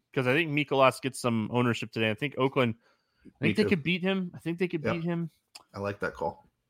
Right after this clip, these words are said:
Speaker 1: Stack to score six or more runs.
Speaker 2: I'm sticking with my Mets theme. I just like this spot for him today.
Speaker 1: I like it. Um, I'm trying not to go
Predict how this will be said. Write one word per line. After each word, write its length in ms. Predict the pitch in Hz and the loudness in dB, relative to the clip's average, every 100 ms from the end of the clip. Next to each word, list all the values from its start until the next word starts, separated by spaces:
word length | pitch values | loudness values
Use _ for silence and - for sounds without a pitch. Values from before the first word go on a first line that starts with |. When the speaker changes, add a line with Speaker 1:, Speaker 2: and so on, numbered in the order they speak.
| _ | _
Speaker 1:
Stack 520 | - 190 202 208 - - - | -4 6 8 8 4 -18 -6
to 120 | 160 | -6
score 300 | - 180 175 | 0 4 4
six 280 | - 180 - | 4 -2 0
or 40 | |
more 160 | 160 147 | 2 6
runs. 520 | 147 147 135 - - _ _ _ _ _ - - | 6 4 -2 -8 -18 _ _ _ _ _ -16 2
Speaker 2:
I'm 140 | 131 | 4
sticking 320 | 135 165 156 156 | 6 6 8 6
with 120 | 160 | 10
my 100 | 139 | 10
Mets 260 | 139 - | 10 8
theme. 300 | - 131 117 - | 0 0 0 -2
I 80 | 104 | -2
just 180 | 113 131 | 0 2
like 160 | 120 | 2
this 120 | 113 - | 2 4
spot 260 | 110 101 | 4 4
for 120 | 110 | 2
him 100 | 107 101 | 0 2
today. 220 | 101 101 - - _ _ _ _ - - _ _ _ _ - _ _ _ _ _ _ _ _ - | 0 0 -4 -20 _ _ _ _ -20 -20 _ _ _ _ -20 _ _ _ _ _ _ _ _ -6
Speaker 1:
I 100 | 151 | 4
like 240 | 151 151 | 6 6
it. 340 | 156 139 - | 6 6 2
Um, 540 | 135 127 123 120 117 - | 2 6 6 6 0 -4
I'm 120 | 127 | -10
trying 240 | - 135 120 | -4 -2 0
not 140 | 110 | -2
to 60 | 110 | 0
go 320 | 110 107 | 0 0